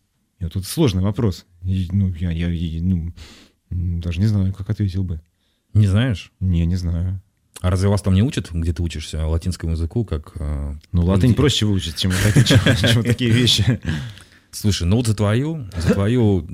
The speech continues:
Speaker 2: сколько лет ты уже в церкви служишь? Лет шесть-семь, да? Даже больше, наверное, лет десять.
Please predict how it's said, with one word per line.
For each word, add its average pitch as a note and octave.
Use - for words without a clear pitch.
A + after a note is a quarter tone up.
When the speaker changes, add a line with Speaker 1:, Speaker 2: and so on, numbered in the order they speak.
Speaker 2:
сколько -
лет F2+
ты F2+
уже E2
в -
церкви E2
служишь? D2
Лет F2+
шесть-семь, F2+
да? F2
Даже D#2+
больше, E2+
наверное, D2
лет D2+
десять. F2+